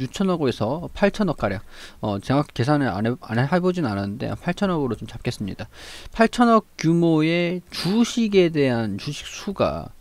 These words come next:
어, 풀린다. 근데 여기에서 사천억 가량이 두산이,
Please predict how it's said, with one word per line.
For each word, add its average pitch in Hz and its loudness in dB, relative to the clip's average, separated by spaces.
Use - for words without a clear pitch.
어, - -14
풀린다. - -2
근데 131 -4
여기에서 139 2
사천억 180 -2
가량이 113 0
두산이, 151 0